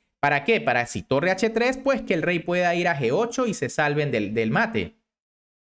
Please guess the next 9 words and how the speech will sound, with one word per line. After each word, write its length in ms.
Sin 140
embargo, 640
aquí 280
la 120
jugada 420
correcta 500
es 200
D 180
cinco 840